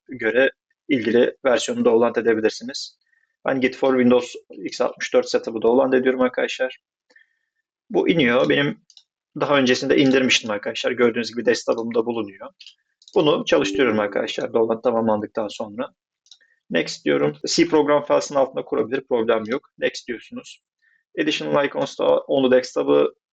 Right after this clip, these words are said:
seçin arkadaşlar. Şuradaki associate'leri seçin. L F S'e izin verin. Large file support'a izin verin. Next deyin.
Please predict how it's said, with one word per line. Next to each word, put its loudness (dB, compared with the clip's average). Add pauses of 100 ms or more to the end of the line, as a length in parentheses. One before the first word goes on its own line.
(100)
seçin -8
arkadaşlar. -2 (340)
Şuradaki 2
associate'leri 0 (240)
seçin. -6 (480)
L 2
F -2
S'e 0
izin -2
verin. 2
Large 2
file 0
support'a -4
izin -6
verin. -2 (800)
Next 2
deyin. -6